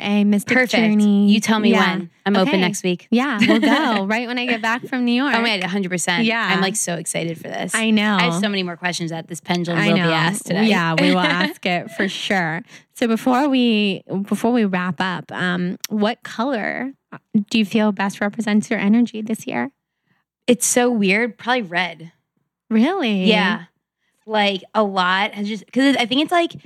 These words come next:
Speaker 2: red is, like, sexy and sassy. And
Speaker 1: Mm-hmm.
Speaker 2: I just had this, like, new confidence.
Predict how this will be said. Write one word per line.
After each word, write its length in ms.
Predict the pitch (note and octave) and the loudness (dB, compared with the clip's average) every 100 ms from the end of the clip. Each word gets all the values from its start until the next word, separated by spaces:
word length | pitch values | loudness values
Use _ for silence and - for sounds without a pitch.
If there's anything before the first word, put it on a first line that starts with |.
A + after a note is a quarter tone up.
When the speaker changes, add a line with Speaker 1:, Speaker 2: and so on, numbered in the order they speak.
| - - - | -12 -12 -2
Speaker 2:
red 240 | G#3 G#3 | 0 0
is, 100 | G#3 | 0
like, 140 | G#3 F3+ | -4 -4
sexy 580 | - G3+ F#3 - G#3 | -4 -4 -6 -4 -2
and 140 | F#3 E3+ | 0 -2
sassy. 720 | - F3+ E3 E3 - G#3 A3 | -2 -4 -4 -8 -4 -2 0
And 140 | A3 F#3+ | 2 4
Speaker 1:
Mm-hmm. 360 | F3+ G#3 G3+ | 4 4 2
Speaker 2:
I 20 | G#3 | 0
just 120 | A#3 | 0
had 140 | G#3 | -2
this, 100 | F#3 | -2
like, 100 | G3 | -2
new 160 | F#3 F#3 | 0 0
confidence. 800 | - - E3+ D#3 G3+ A#3 B3+ - | -2 -2 -2 0 -2 0 -2 -4